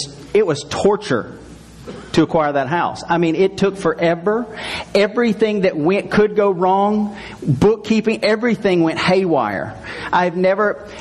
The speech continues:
and people that had used, you know, we used, uh, a, a loan company that has Quick in their name. And it took forever. <laughs>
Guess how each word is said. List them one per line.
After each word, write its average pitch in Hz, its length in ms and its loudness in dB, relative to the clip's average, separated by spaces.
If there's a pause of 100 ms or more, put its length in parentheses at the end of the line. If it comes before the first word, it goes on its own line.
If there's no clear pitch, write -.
and - 340 0
people 220 300 2
that 180 180 2
had 165 180 0
used, 170 240 2
you 190 80 2
know, 165 100 2
we 175 200 2
used, 190 320 2 (180)
uh, 135 1040 0
a, 156 340 0
a - 20 2
loan 180 340 0
company 143 580 0 (300)
that 151 100 4
has 165 160 -2
Quick 202 400 -2
in 151 180 0
their 147 140 2
name. 113 400 -2 (520)
And 165 120 2
it 170 80 -2
took 208 140 0
forever. 147 760 -2
<laughs> - 420 -6